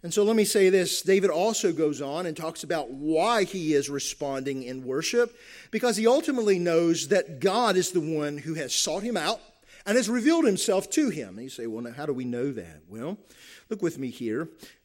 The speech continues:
um, as you, as you walk through the text here of Second Samuel chapter seven. Let me ask you a question. Do you notice all those phrases, "Lord, Lord God, God"? Do you notice all of these?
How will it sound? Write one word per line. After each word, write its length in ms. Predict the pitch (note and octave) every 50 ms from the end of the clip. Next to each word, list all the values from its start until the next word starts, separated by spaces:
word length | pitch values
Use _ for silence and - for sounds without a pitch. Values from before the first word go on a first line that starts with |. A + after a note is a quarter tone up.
| _
um, 380 | - G#2+ A2+ A2+ A#2 A#2 A#2 A2+ -
as 220 | D#3 C#3+ C3 B2+
you, 80 | C#3 C3+ -
as 160 | D3 C#3+ C#3
you 120 | D3+ C#3+
walk 500 | C3+ B2 B2+ C3+ C#3+ D3 A#3+ C4 C#4+ -
through 140 | - - F#3+
the 120 | D3 D#3
text 460 | D#3 - F#3+ E3 D3 C#3+ - - - -
here 240 | C#3 A#2+ A#2+ C3
of 80 | C#3+ C#3
Second 240 | - - C#3 - C#3
Samuel 260 | - C#3+ A#2+ A2 G#2+
chapter 300 | - - G#2+ F2+ - -
seven. 300 | - - - C#2 A#1 B1 D#2
Let 80 | B2+
me 100 | F#3+ A3
ask 200 | G3 C3 - -
you 80 | - G2+
a 40 | F2+
question. 360 | _ - D#2+ D2+ - - - _ _ _ _ _ _ _ _ _ - - _ _ _
Do 80 | C#3+ D#3+
you 80 | F3+
notice 800 | F#3 G3+ A#3+ C4+ D4+ D4 C4+ A#3 - - - - - - - - _ _ _ _ _ _ _ _ _ _
all 260 | E3 G3 A3 A#3 A3+
those 260 | F3 F#3+ G3 G3 G3
phrases, 840 | - - D3+ C3+ C#3 C#3 B2 - C3+ C3+ C3 A#2+ - - - - _ _ C3
"Lord, 360 | C#3+ E3 G#3+ B3+ C#4+ A#3 - _ _ _ _ _ _ _ _ _ _ _ _ _ _
Lord 240 | C#3 F3+ A3+ G3 E3
God, 400 | F#3 F3+ F#3 G3 G#3+ A#3 G#3 - _ _ _ _ _ _ _ _ _ _ _ _ _ _ _ -
God"? 460 | C3 B2+ D3+ D3 B2 F#2 D#2+ C#2+ C#2+ - _ _ _ _ _ _ _ _ _ _ _ _ _ _ _ _ _ _ _ _ _ _ _ _ _ _ _ F#2
Do 80 | G2+ C3
you 80 | E3 F#3+
notice 460 | G3+ A#3 C4 C#4 C4 - - - - - -
all 220 | F#3 G3+ B3 B3 A#3+
of 120 | G#3+ C#3+
these? 600 | D3+ B2 G2 F2 D#2 - - - - - - -